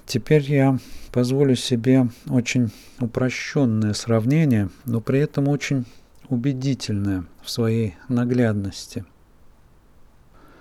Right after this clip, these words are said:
Возьмем мобильный телефон.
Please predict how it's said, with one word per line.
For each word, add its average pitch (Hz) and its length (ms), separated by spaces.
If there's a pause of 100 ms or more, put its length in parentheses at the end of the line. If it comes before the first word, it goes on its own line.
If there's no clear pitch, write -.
(380)
Возьмем 135 560
мобильный 127 720
телефон. 113 760